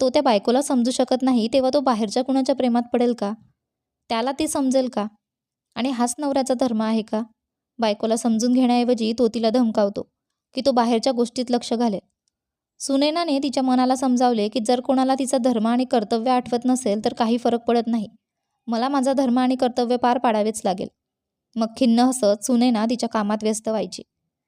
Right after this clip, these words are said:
हळूहळू सुनैना आणि संतोषच्या लग्नाला एक वर्ष होत आले होते. आता सुनैनाने तिच्या सासरच्या जीवनशैलीशी पूर्णपणे जुळवून घेतले होते. यासोबतच ती पत्नी म्हणून तिचे कर्तव्य चोखपणे पार पाडत होती.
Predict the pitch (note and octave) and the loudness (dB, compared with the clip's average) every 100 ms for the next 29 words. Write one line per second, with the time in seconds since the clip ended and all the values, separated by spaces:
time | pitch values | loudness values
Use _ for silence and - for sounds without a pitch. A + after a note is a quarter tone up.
0 | _ _ - C4 D#4+ F4 D#4+ D4+ C#4 D4+ | _ _ 0 2 4 2 0 0 0 2
1 | C4 B3+ C4 C4+ A#3+ C4 B3+ C4+ B3 B3 | 2 2 0 0 0 0 0 2 2 2
2 | B3 A3+ A3+ A#3+ A#3 B3 A3+ A3 A3+ A3 | 2 2 2 0 2 0 0 0 0 -2
3 | F3+ - _ _ _ _ - G#3 A3+ B3 | -6 -14 _ _ _ _ -8 -4 -2 0
4 | A3 A3+ B3 A3 G#3+ A3 A#3 A#3 A3 A#3 | 2 4 4 2 -2 -2 -2 0 0 0
5 | A#3 A#3 A3 A3 A#3+ B3+ A#3 A#3 B3+ A3+ | 2 2 2 0 2 2 2 0 -2 -2
6 | G#3+ A#3 C4 B3+ B3 A3+ A3+ A#3 A3+ G#3+ | -2 0 0 2 2 2 0 -2 -2 -4
7 | - - _ _ _ _ _ - A3 A3 | -4 -12 _ _ _ _ _ -4 -2 0
8 | A3 A#3 A3 G#3+ A3 B3+ A#3+ A#3 B3+ C4 | 0 0 -2 -6 -4 -2 -2 2 2 4
9 | A3+ A3+ A#3 - A#3+ A3 A#3 A3+ A#3+ G#3+ | 2 0 -2 -4 -2 0 0 0 0 -2
10 | - A3+ A#3 G#3+ G#3+ A3+ G#3 G#3+ G#3 | -2 -2 0 0 0 0 -2 -2 -4